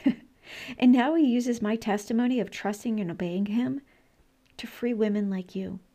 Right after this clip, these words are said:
to bring women closer to Him. I love how in Exodus fourteen twenty-five, um, it talks a little bit about how when the Egyptians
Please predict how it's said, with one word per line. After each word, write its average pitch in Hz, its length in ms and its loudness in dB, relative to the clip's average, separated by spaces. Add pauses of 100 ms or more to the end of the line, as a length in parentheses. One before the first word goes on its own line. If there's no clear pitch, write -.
(800)
to - 100 -6
bring 226 440 -2
women 202 320 -2
closer 190 420 -8
to 180 140 -12
Him. 185 420 -6 (920)
I 196 60 0
love 202 200 -2
how 208 200 -4
in 175 100 -2
Exodus 175 420 -8
fourteen 175 400 -6
twenty-five, 170 720 -8 (560)
um, 180 460 -4
it 185 180 -8
talks 190 320 -8
a 185 40 -10
little 170 200 -8
bit 175 80 -6
about 170 280 -6
how 175 220 -6
when 180 200 -2
the 180 160 -2
Egyptians 180 1000 -4